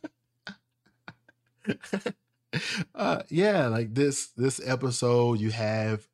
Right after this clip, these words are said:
uh, Hajime, who finally get, gets in a position where he can fight this, um, I wouldn't call her a demigod,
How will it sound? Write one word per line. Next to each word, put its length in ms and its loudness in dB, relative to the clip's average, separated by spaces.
uh, 180 -2
Hajime, 720 0
who 460 -2
finally 400 0
get, 460 -4
gets 240 0
in 100 0
a 60 0
position 600 0
where 140 -2
he 140 0
can 160 -4
fight 480 -6
this, 440 -2
um, 680 -16
I 100 -10
wouldn't 320 2
call 300 0
her 380 2
a 100 -4
demigod, 960 -2